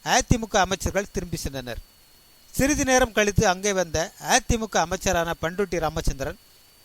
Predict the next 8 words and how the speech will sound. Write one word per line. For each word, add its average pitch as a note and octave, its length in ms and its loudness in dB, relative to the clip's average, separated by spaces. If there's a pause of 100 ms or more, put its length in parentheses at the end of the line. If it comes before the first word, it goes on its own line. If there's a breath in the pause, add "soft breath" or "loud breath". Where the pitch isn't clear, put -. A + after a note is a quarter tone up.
(100)
தனியாகவே A#3+ 600 4
வந்து G3+ 340 -2
மலர் F#3+ 300 0
வளையம் G3 280 0
வைத்து F3 300 -4
அஞ்சலி F3+ 340 -2
செலுத்திவிட்டு D3+ 580 -8
கிளம்பினார். B2+ 440 -6